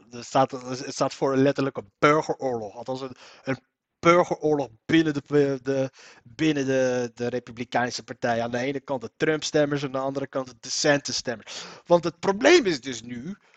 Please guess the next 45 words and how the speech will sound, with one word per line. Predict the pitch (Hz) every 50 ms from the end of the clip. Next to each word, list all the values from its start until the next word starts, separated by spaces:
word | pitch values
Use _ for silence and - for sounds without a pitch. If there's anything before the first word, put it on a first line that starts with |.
| _ _ _ _
mensen | - 135 175 254 285 - - 190 156
die | 165 165 139
houden | 131 160 196 220 220 208 180
van | - - 156 147
Trump, | - - 202 208 -
houden | - 147 165 190 196 180 175
ook | - 185 196 -
van | - 180 156 131
DeSantis. | 139 131 - - 202 208 190 - - 104 - - - - _ _ _ _ _ _ _ _ _ _ _ _ _ _ _ _ _ _ _ _ _ _ _ _ _
Maar | - 151 175
dat | 196 202
gaat | - - 240 240 240
nu | 226 208
niet | 196 202 190
meer | 175 151
samen. | - - 196 196 180 127 - - _ _ _ _ _ _ _ _ _ _ _ _
Je | 135 139
kan | - - 214 220
nu | 233 226
niet | 214 214 202
meer | 196 185 175 165 - _ _
voor | - - - - 190 185
Trump | - - 190 190 185
zijn | - - 175 165 165 -
en | - 185 185 170
voor | - 170 165
DeSantis, | 151 143 - - 170 165 151 - 151 - - _ _ _
want | 151 151
het | 160 147
wordt | 170 180 - -
één | - 190 208 190
van | - - 170 156
de | 147 -
twee. | - - 170 175 170 131 - _ _ _ _ _ _ _ _ _ _ _ _ _ _ _ _ _ _ _ _ _ _ _ _ _ _ _ _ _ _ _ _
De | - 175 -
elite, | 208 233 254 302 302 - - 135 110 - _ _ _ _ _ _ _
de, | - 147 160 160 151
de | 170
establishment | - 170 - - 320 330 339 294 262 208 - 170 147 127 - _ _ _ _ _
is | - 285 302 -
zich | - 240 -
al | 214 190
aan | 180
het | 165 156 -
scharen | - - 190 170 135 -